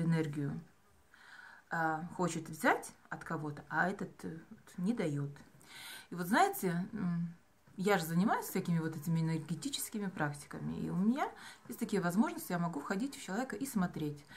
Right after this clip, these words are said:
и видеть там, что за проблемы, здоровье, нездоровье там.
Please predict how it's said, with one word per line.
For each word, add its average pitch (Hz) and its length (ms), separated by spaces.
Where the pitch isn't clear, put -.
и 190 40
видеть 175 260
там, 156 180
что 156 100
за 156 120
проблемы, 294 600
здоровье, 220 640
нездоровье 180 640
там. 175 260